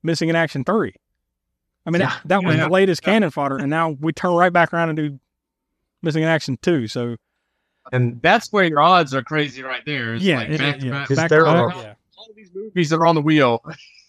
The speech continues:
Speaker 3: They picked Missing in Action three and the Missing in Action two.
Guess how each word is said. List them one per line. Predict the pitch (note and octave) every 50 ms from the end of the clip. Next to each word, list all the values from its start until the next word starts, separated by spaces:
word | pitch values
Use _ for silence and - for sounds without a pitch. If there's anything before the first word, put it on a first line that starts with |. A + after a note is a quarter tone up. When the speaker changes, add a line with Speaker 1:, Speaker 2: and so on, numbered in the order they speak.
| _ _ _ _ _ _ _ _ _ _ _ _ _ -
Speaker 3:
They | G#3
picked | - - F#3 F#3 D3+ D#3+
Missing | D#3+ D#3 - - D#3+
in | D3+
Action | D3 C3 - - -
three | C#3+ D#3 D3
and | C#3+ C3
the | C3
Missing | C3+ C3 B2+ C3+
in | C3
Action | B2+ C3 B2 - A#2+ A2+
two. | - C3 B2